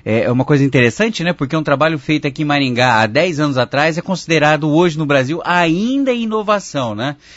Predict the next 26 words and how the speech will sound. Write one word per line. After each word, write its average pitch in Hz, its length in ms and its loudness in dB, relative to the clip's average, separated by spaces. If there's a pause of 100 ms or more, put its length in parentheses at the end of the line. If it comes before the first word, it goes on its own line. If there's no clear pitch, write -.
(180)
Nós 131 280 0
realmente 151 400 -4
estivemos 143 460 -4
antetempos 170 800 -2
aqui 135 200 -4
em 131 40 -2
Maringá, 113 480 -4
né? 131 160 -6 (300)
Mas 160 180 2
essa 196 240 -2
lei 175 220 -2
em - 20 -2
Maringá, 143 720 0
a 117 60 -4
sete 131 260 -6
quatro 131 240 -4
oito, 139 220 -4
Lei 127 100 -4
Complementar 123 500 -8
sete 120 220 -12
quatro 123 280 -6
oito 123 220 -6
dois 113 220 -8
mil 117 180 -6
e 151 120 0
oito, 180 340 -2